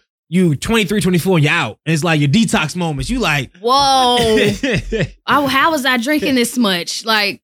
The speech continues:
Speaker 2: crazy. And, and you're right. A lot of students in undergrad are legit coping through a lot of different things. And what, what is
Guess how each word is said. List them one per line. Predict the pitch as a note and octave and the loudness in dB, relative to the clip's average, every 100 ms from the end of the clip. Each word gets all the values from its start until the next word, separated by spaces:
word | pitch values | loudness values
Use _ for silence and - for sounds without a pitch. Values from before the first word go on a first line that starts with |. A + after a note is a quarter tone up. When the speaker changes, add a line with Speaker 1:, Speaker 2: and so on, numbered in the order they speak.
| _ _ | _ _
Speaker 2:
crazy. | D4+ C#4+ F4 E4 A#3+ F3 D3 - - | -2 0 2 -2 -2 -6 -6 -12 -6
And, | A3 G#3+ F#3 - - | -2 0 -2 -6 -6
and | G#3 F3+ - | -6 -6 -8
you're | A#3 | -6
right. | A#3+ F4+ C#4+ | 0 0 0
A | F3+ | 0
lot | G3+ G#3+ B3 | 0 0 0
of | B3+ A#3+ A#3 _ _ _ _ - | -2 -4 -8 _ _ _ _ -20
students | - - A3 F3+ E3 - | -14 -10 -8 -8 -10 -14
in | E3 | -12
undergrad | F3 F#3 F3+ E3+ D#3+ - | -10 -10 -6 -4 -2 -2
are | E3 | -4
legit | E3+ E3+ F3 E3+ F3+ - | -4 -8 -14 -12 -12 -12
coping | - G3 - F#3 E3 D#3 - _ _ _ | -12 -12 -10 -10 -10 -10 -18 _ _ _
through | F#3+ F#3 E3+ | -4 -4 -4
a | E3+ | -8
lot | E3 D#3+ F3 | -4 -2 -2
of | F3 | -8
different | E3+ F#3 F3 | -14 -16 -12
things. | G#3 G#3+ G3 F#3 | -8 -6 -6 -8
And | F3 F3 | -8 -8
what, | F3 G3 G3 E3+ - _ _ _ _ _ _ _ | -6 -2 0 -2 -6 _ _ _ _ _ _ _
what | G3+ A#3+ | -4 0
is | A#3+ G#3 G3+ | 0 -2 -4